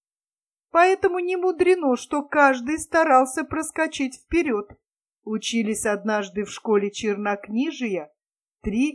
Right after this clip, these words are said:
исландца: Сэмунд Мудрый, Каульвюр, сын Ауртни, и Хальфдан, сын не то Эльдуядна, не то Эйнара.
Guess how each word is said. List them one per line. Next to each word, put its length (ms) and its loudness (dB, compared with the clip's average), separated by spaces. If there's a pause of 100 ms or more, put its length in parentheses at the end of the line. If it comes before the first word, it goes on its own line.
(160)
исландца: 960 -2 (560)
Сэмунд 680 0
Мудрый, 640 -2 (840)
Каульвюр, 920 4 (100)
сын 480 -4 (100)
Ауртни, 920 2 (640)
и 220 2
Хальфдан, 1000 0 (320)
сын 480 0
не 220 -2
то 380 4
Эльдуядна, 1120 0 (480)
не 220 0
то 360 0
Эйнара. 720 -2